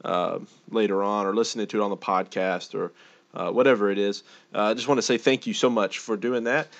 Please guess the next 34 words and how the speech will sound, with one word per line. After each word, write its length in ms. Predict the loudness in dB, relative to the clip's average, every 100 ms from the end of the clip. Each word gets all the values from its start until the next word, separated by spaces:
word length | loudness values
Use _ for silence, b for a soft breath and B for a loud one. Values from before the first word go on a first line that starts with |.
| B -2
and 260 | 0 0
supporting 500 | -2 2 8 8 8
me 200 | 4 4
in 160 | 4 2
this. 300 | 0 0 -2
A-, 180 | -6 -6
a-, 240 | -8 -2 0
and 100 | 2
listen, 380 | 0 0 -4 -4
when 140 | -4
you 100 | -4
support, 560 | -4 -4 2 4 6 2 -4
uh, 200 | 2 2
Grace 260 | 4 2 2
Bond 240 | 2 2
Ministries, 560 | 2 0 -4 -6 -6 -8 B B B -4
uh, 260 | 2 4 4
when 200 | 4 6
I 80 | 4
say 220 | 4 0
support, 480 | -2 2 4 4 0 -6
um, 260 | -4 -2
um, 440 | -2 -2 -2 -6 -12 -16 -16 -10 -2
I 100 | 2
don't, 260 | 2 4
I 80 | 6
don't, 220 | 6 6
I 80 | 4
mean, 160 | 4 6
I'll 200 | 8 8
accept, 500 | 6 6 6 4 0
you 60 |
know, 120 | 2
any 320 | 2 2 -2